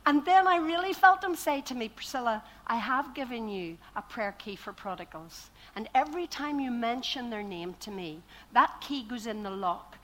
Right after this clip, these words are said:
and you open the door. And then they get to choose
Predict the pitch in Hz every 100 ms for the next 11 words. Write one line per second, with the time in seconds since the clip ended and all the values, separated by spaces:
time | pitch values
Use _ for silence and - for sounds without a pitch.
0 | - - - 208 208 311 330 240 233 -
1 | 247 240 196 190 160 160 - - - -
2 | - - - 220 220 185 247 269 294 214
3 | 202 240 262 226 214 - 220 - - 165
4 | 151 - - -